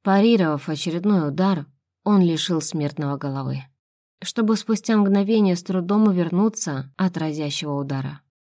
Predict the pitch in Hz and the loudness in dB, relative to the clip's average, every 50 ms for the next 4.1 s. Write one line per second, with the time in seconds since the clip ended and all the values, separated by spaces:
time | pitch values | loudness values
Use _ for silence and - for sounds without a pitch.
0 | _ _ _ _ _ _ _ _ _ _ _ _ - 190 180 196 190 190 190 196 | _ _ _ _ _ _ _ _ _ _ _ _ -6 -2 2 4 6 8 8 8
1 | 190 175 175 170 175 180 175 180 180 196 208 214 196 160 - - - _ _ - | 6 4 4 2 2 2 4 4 4 6 6 6 4 2 0 -4 -14 _ _ 0
2 | 202 202 185 185 202 202 196 - 247 247 220 196 175 175 - 185 175 190 180 160 | 0 0 2 2 0 -2 0 0 0 2 4 4 2 2 0 -2 0 0 0 2
3 | 165 208 220 202 175 175 - 165 151 151 143 - - - 156 151 175 190 214 214 | 4 4 4 4 4 2 0 -2 -2 -2 -4 -6 -6 -6 -6 -2 -2 0 0 0
4 | 190 147 | -2 -4